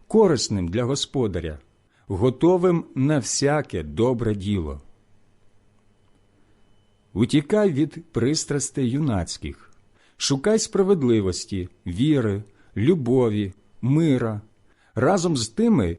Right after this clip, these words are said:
що прикликають Господа чистим серцем.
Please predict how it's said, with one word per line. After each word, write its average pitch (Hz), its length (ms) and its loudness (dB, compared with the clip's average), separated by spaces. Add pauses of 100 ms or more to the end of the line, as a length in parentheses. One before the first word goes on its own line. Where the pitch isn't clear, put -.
(120)
що - 280 0
прикликають 175 800 2
Господа 92 680 -2
чистим 165 540 -4
серцем. 78 640 -6